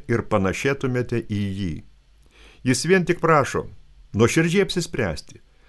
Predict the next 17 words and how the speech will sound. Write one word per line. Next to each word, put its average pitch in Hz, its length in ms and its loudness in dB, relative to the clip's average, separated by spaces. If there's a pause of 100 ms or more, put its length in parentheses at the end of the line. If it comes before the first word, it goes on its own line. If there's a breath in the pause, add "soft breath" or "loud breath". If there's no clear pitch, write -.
(240 soft breath)
ar 113 220 4
trokštate 180 640 0
iš 110 140 -6
visos 123 260 -2
širdies 117 500 2
eiti 113 380 2
jo 101 80 2
siūlomu 95 480 0
keliu. 82 380 -2 (800 soft breath)
Ar 117 200 8
jums 190 320 2
toks - 240 0
meilės 143 480 2
ir 127 80 2
tiesos 120 480 0
kelias 117 400 0 (280)
nepriimtinas? 98 880 -2